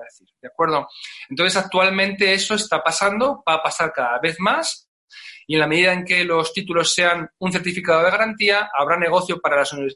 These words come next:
universidades tradicionales. Cuando dejen de serlo, pues, se reinventarán, digo yo, ¿no? Intentamos, y ya con esto voy a cerrar este tipo de, esta reflexión, en España, por ejemplo,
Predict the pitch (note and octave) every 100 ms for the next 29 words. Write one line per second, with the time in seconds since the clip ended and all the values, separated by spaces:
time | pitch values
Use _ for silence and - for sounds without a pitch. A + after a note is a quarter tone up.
0 | _ D3+ C#3+ C#3 C#3+ D3 - D#3+ F#3+ F#3+
1 | F#3 G#3+ - _ _ _ D3+ D3+ C#3+ E3
2 | F#3 F#3+ F#3 F#3 F3 F3+ F#3 D#3 E3 E3
3 | - - - - - _ - E3+ E3 D#3+
4 | D#3 D3+ D3+ D#3 C#3+ A#2 A#2 B2+ B2+ A#2
5 | A2 A2 - D#3+ - - - - D#3 D#3
6 | E3 G3+ A3+ A3 - F3+ F#3 E3 F3 F#3+
7 | F#3+ F#3 F3+ F3+ F3 F3 F3 - D#3 E3
8 | E3 D#3+ D#3 D3+ D#3 E3+ D#3+ D#3+ D#3+ F#3+
9 | G3 G#3 _ D3 D3+ - F#3+ A#3 F#3+ F3
10 | F#3 F#3 C#3 C#3